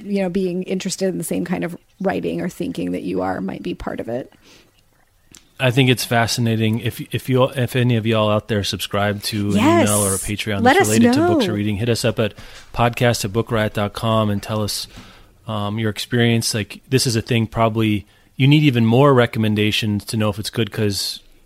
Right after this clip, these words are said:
Speaker 2: you know, it's kind of a new thing, and what the communities are like inside the walled gardens would be helpful to know.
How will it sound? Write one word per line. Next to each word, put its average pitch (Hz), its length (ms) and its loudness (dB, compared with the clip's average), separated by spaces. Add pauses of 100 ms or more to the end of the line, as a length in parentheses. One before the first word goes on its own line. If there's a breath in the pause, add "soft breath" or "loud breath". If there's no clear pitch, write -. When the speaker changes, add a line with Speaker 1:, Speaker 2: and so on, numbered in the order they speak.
Speaker 2:
you 104 120 -10
know, 85 160 -10
it's - 180 -8
kind 113 140 0
of 98 80 -2
a 98 40 -2
new 98 200 -2
thing, 98 440 -4
and 92 220 -6
what 98 180 -2
the 101 80 -6
communities 101 420 -2
are 95 100 -6
like 95 200 -8
inside 95 380 -8
the 101 60 -2
walled 95 280 -4
gardens 107 340 0
would 98 100 -6
be 101 100 -4
helpful 104 300 -6
to 107 80 -10
know. 123 200 2